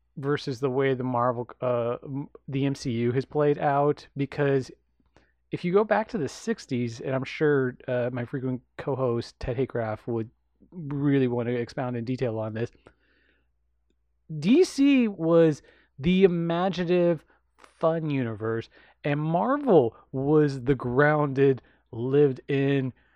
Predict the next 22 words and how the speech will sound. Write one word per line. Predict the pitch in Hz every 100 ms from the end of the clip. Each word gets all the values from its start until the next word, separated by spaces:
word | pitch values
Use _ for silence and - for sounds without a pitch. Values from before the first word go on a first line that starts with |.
| _ _ _ _ _ -
I, | 139
I | 143
don't | 143 156
know |
if | 123
you | 120
would | 104
call | - 92
it | - -
dark, | - 131 101 123 - - -
but | 104 98 107 _ _ 127
it | 113 -
certainly | - 135 135 113
had | 101 127 113
more | 113 110 104 107 98 _ _ _ _ 160
real | 143 143 131
li-, | 127 123 -
real | 131 135 156
world | 147 135 135 123
occurrences | - 127 156 - - 110 - -
in | 123 117
it. | 95 127